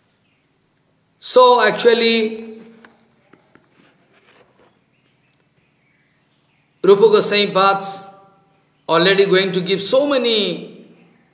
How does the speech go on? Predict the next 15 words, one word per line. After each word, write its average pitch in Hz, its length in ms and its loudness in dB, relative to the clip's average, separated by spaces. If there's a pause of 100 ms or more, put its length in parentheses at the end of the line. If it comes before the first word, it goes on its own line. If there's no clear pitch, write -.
(280)
example, 202 1160 -2
but 160 200 -4
we 170 160 0
have, 175 220 0
time 175 280 -4
is 175 140 -6
very 175 220 0
limited. 190 600 -4
We 160 120 -4
have 160 100 -4
so 233 200 0
many 226 180 -4
seva. 202 760 -2 (880)
That's 156 240 -4
why 156 600 -2